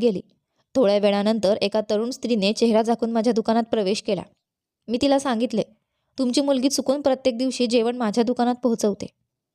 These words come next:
कदाचित ती तिच्या पप्पांसाठी आणलेले जेवण चुकीच्या ठिकाणी देऊन जाते." मी तिला हे समजावण्याचा प्रयत्न केला, पण त्या स्त्रीने उत्तर दिले,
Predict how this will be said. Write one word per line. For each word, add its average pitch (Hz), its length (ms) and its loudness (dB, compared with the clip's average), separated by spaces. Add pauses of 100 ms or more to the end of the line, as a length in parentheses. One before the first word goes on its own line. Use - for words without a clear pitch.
(220)
कदाचित 208 440 0
ती 269 60 -4
तिच्या 220 240 -2
पप्पांसाठी 226 560 -2
आणलेले 214 380 0
जेवण 214 380 0
चुकीच्या 226 340 -4
ठिकाणी 226 300 0
देऊन 214 240 0
जाते." - 280 -2 (840)
मी 269 120 0
तिला 311 140 2
हे 302 120 0
समजावण्याचा 254 560 0
प्रयत्न 226 420 0
केला, 220 180 -2 (600)
पण 220 140 2
त्या 226 180 0
स्त्रीने 233 340 -2
उत्तर 214 340 -4
दिले, 202 220 -4